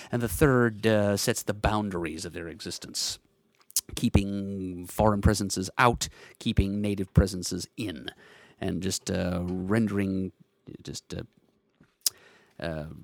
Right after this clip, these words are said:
just, uh, rendering null and void anything that ventures where it doesn't belong.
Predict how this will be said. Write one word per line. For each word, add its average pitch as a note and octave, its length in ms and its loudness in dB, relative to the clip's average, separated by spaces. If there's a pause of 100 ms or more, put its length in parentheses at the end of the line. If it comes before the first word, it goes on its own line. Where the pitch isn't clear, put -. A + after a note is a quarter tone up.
(200)
just, - 280 -16
uh, - 200 -16
rendering G#2+ 400 -2
null G#2+ 160 4
and F#2+ 140 0
void F#2+ 360 2
anything G2 360 0
that F2+ 100 -6
ventures F#2 320 -4
where E2+ 100 -4
it E2 60 -8
doesn't E2 240 -6
belong. E2 400 -8